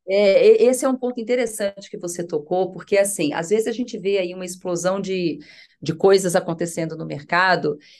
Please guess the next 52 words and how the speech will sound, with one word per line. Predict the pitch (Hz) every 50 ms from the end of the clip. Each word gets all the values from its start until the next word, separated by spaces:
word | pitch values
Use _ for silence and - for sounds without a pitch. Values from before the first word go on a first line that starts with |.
| _ -
e | - 175 190
às | 185 170 180
vezes | 214 214 208
o | 220 220
profissional, | 214 214 214 202 208 - - 196 190 185 190 196 202
ele | 202 202
fica | 202 214 208 208 202
meio | 208 208 208 208
confuso, | - 208 190 - - - 190 208 220 208 190 175 190
ele | 185 190
não | 196 202 190 170
sabe, | - - 185 202 208 196 175 185 175 175
né, | 175 190
como | 190 190 196 196
é | 208
que | 208 220
ele | 208 202
separa | 202 - 202 175 - - 190 196 196 185 180
também, | 180 185 175 170 175 190 208 208
porque | 202 190 - 196
a | 190
gente | 185 214 208 -
fala | - 202 196 190 185
de | 170 175 - -
como, | - 214 220 220 208 202 208 - _ _ _ _ _ -
como | - 247 - 339
fazer | - 240 220 226
essa | 220 220 220
distinção | 208 - - - - 202 202 - 196 185
do | 185 180 180
próprio | 190 180 175 180 -
profissional | - 180 170 - - - 165 160 165 160 160
num | 165 165
processo | 165 160 160 165 - 160 160 160 -
seletivo, | - 160 151 143 147 147 - 220 247 226 220 214 - - - - - - -
mas | - 190 208 226
a | 226
gente | 220 247 247 -
tem | - 240
o | 247
próprio | 247 240 247 269 262 247
profissional | 247 226 226 - - 208 214 226 226
falando, | - 233 233
"Meu | 254 262
Deus, | 208 202 196 -
pra | - 214
que | 208 -
lado | 247 226 233 247 247 254
que | - 277
eu | 262 208
vou | 190 196 185
aqui?" | 180 175 180 - 170 175